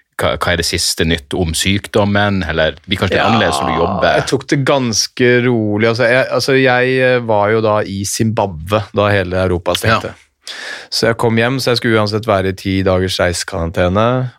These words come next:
Speaker 2: og så, det synes jeg var egentlig helt chill da, var liksom sånn, «Ok, det er ingenting som skjer, så jeg får nå bare gjøre de», jeg var hjemme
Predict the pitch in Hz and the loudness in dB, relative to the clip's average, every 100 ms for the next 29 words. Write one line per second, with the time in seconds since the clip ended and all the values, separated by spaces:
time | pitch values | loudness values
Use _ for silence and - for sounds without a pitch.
0 | - 104 - - 98 92 92 92 95 95 | -6 -4 -4 -2 2 2 2 2 2 2
1 | 95 85 _ _ - - - - - - | 0 -6 _ _ -20 -18 -16 -16 -16 -16
2 | - - - - - _ - 208 135 113 | -18 -20 -20 -20 -20 _ 0 2 2 2
3 | 107 85 87 98 87 - - - - - | 0 0 -2 -4 -4 -4 -8 -8 -6 -2
4 | 90 107 110 113 110 107 101 98 101 120 | 2 2 2 2 2 0 0 0 0 0
5 | 123 107 104 101 90 95 87 92 - - | 0 0 0 -2 -4 -6 -4 -2 0 0
6 | 160 180 - 139 123 117 - 117 110 107 | 0 -2 -2 0 0 0 -2 0 0 2
7 | 104 104 104 101 98 95 101 101 98 98 | 2 2 0 0 0 0 0 2 2 0
8 | 98 98 98 95 - _ - 131 117 120 | 0 0 -2 -4 -10 _ -6 -4 0 2
9 | 123 117 110 | 2 2 2